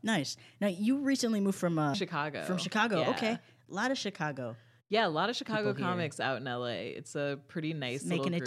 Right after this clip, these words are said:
Speaker 1: difficult for
Speaker 2: Yeah.
Speaker 1: everyone.
Speaker 2: <laughs> Everyone says you leave Chicago just to hang out with other people from Chicago in a different place.
Speaker 1: Uh-huh.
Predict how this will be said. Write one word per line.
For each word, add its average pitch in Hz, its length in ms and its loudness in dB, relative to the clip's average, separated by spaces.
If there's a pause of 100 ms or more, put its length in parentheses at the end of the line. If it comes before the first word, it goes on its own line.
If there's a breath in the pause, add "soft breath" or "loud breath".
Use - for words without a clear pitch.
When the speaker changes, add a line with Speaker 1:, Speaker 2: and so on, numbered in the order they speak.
(100)
Speaker 1:
difficult 139 280 -4
for 120 180 -4
Speaker 2:
Yeah. 120 200 -2
Speaker 1:
everyone. 190 380 -2
Speaker 2:
<laughs> - 640 -16
Everyone 170 320 2
says 165 240 0
you 151 300 0
leave 135 220 -4
Chicago 135 600 -4
just 131 260 -8
to 127 100 -2
hang 123 180 -6
out 110 100 -4
with 127 120 -4
other 120 180 -4
people 120 320 -8
from 117 160 -10
Chicago 104 520 -6
in 104 60 -8
a 107 60 -10
different - 320 -14
place. 151 300 -14
Speaker 1:
Uh-huh. 156 260 0